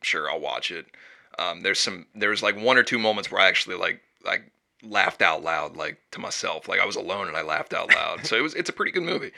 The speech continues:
Speaker 1: I didn't see the second one, though. Did you?
Speaker 2: I think I did.
Speaker 1: Oh, okay.
Speaker 2: But that says it all. <laughs>
Speaker 1: <laughs>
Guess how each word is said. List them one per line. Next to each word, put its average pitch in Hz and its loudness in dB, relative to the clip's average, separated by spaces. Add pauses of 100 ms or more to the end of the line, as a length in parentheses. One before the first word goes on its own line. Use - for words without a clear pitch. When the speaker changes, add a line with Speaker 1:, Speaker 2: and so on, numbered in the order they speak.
(320)
Speaker 1:
I - 6
didn't 208 4
see - 2
the 240 -2
second - 0
one, 85 -10
though. 82 -6
Did - -10
you? 151 -2 (400)
Speaker 2:
I - -8
think 135 0
I 107 6
did. 85 -2 (420)
Speaker 1:
Oh, 95 4
okay. 82 -2 (160)
Speaker 2:
But 113 0
that 113 4
says 98 -2
it 90 0
all. 85 -2 (260)
<laughs> - 2
Speaker 1:
<laughs> - 4